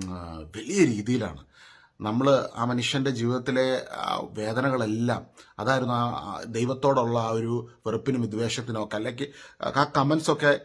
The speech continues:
ഈ ചീത്ത വിളിക്കുകയൊക്കെ ചെയ്യുമ്പോൾ ഈ മനുഷ്യന്റെ ജീവിതത്തിൽ ഒരുപാട് വേദനകളുണ്ടായിരുന്നു. പക്ഷെ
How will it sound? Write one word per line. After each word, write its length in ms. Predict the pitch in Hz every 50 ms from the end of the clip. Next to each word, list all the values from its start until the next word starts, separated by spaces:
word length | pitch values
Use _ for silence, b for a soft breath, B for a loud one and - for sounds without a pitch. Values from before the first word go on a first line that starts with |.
| - - -
ഈ 60 | 131
ചീത്ത 260 | 123 127 139 135 156
വിളിക്കുകയൊക്കെ 440 | 151 147 143 135 - 151 135 123 143
ചെയ്യുമ്പോൾ 420 | 139 139 131 127 127 131 135 127 131
ഈ 40 |
മനുഷ്യന്റെ 360 | 135 139 127 123 123 151 147 139
ജീവിതത്തിൽ 220 | 135 135 135 123
ഒരുപാട് 400 | 113 - - 131 151 160 - 175
വേദനകളുണ്ടായിരുന്നു. 880 | 156 120 113 107 117 120 160 180 185 170 123 104 90 85 82 85 95 92
പക്ഷെ 280 | 107 107 - 127 135